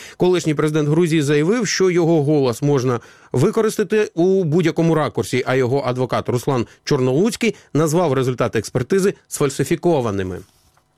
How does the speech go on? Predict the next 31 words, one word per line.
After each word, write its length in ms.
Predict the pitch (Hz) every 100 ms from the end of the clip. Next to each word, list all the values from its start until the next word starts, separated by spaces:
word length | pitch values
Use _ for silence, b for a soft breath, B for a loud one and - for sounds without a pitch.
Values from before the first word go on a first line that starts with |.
| _ _ _ - B B B B B
Двоє 360 | 143 196 285 254
українських 480 | 233 240 214 220 226
військових 420 | 226 233 196 147
поранені 480 | 170 180 165 165 160
на 160 | 165
Донбасі 560 | 151 165 156 208 214 208
упродовж 640 | 185 180 165 165 180 165
дев'ятого 420 | 151 160 156 160
січня, 320 | 170 214 143 120
повідомляє 520 | 127 135 151 147 139
штаб 300 | - 208 175
української 560 | 147 143 160 165 143
воєнної 400 | 123 127 131 127
операції. 640 | 131 175 165 104 - 98 90 B B B
У 100 | 147
штабі 240 | - 165
заявляють, 440 | 156 170 170 165 151
що 160 | 165
підтримувані 680 | 143 165 170 156 139 127 123
Росією 400 | 135 143 151 123
бойовики 520 | 127 147 180 180 226 B B _
тричі 360 | 165 175 -
порушували 560 | 113 123 127 143 131 131
режим 300 | 131 147 147
тиші, 320 | 208 226 214
однак 300 | 185 139 131
українські 560 | 131 135 131 123 - 131
військові 440 | 131 139 208 220
вогонь 380 | 151 127 147 170
у 180 | 139 135
відповідь 440 | 127 110 131 120